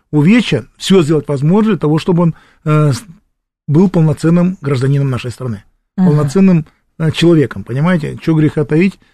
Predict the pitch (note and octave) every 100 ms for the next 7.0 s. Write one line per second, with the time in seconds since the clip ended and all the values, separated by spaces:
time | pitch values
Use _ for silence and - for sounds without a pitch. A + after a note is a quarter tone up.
0 | _ C#3 D3+ D3+ - _ _ - D3 C#3+
1 | D#3+ C#3+ C3+ C3 D3 D#3+ C3+ - A#2+ C#3
2 | F3 - B2+ B2+ B2 C3 - A#2+ C#3 E3+
3 | E3+ - _ _ D3 D#3+ C#3 D#3 D#3 -
4 | C3+ F#3+ F#3 F#3+ B2+ D#3+ G3 F3+ D3+ B2+
5 | B2+ - D3+ G3 A3+ A3 G#3+ D#3 A#2+ A#2
6 | E3 - E3 E3+ F3+ D3+ G3 F#3 A#2+ G#2